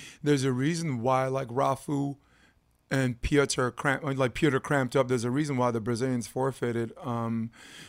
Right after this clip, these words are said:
and, and maybe youth, youth has something to do with it with some of them, but, like, Kristen Nuss and Taryn Cloth didn't, didn't cramp up, right? E-, Evan Corey and Logan Weber didn't cramp up. So, go ahead.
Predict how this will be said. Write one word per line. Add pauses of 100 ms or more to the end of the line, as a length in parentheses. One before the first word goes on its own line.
(140)
and,
and
maybe
youth,
youth
has
something
to
do
with
it
with
some
of
them,
but, (440)
like, (300)
Kristen
Nuss
and
Taryn
Cloth
didn't, (180)
didn't
cramp
up,
right?
E-, (160)
Evan
Corey
and
Logan
Weber
didn't
cramp
up. (280)
So, (520)
go
ahead.